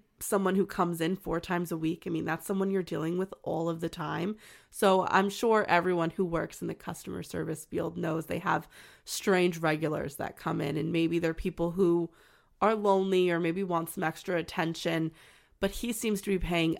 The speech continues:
a lot of attention to Sandy Lively. And it seems like Lively's trying to brush it off,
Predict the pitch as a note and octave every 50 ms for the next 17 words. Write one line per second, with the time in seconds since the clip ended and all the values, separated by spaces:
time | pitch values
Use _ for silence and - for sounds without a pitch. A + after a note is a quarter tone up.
0 | _ - F3 F3+ F3 E3+ E3+ F3 E3 D#3+ D#3 D3 D3 D3 - - - - - D3+
1 | - D#3+ D3+ - D#3+ - - D#3+ D#3 D#3 D#3 D#3 D#3+ E3+ - F3 - - - -
2 | - - - G#3 - _ - - - - _ - - F#3+ F#3+ F3 - - - A3+
3 | G#3+ G3+ G#3 F3+ F3+ F3 E3+ D#3+ E3+ E3+ E3 E3+ E3 D#3+ - - - E3+ D#3+ D#3+
4 | D#3 D3+ D#3+ - - F3 F3 E3 D#3+ D#3 - - F3+ D#3 - - D#3 D#3+ D#3 E3+
5 | A3+ A#3+ - - -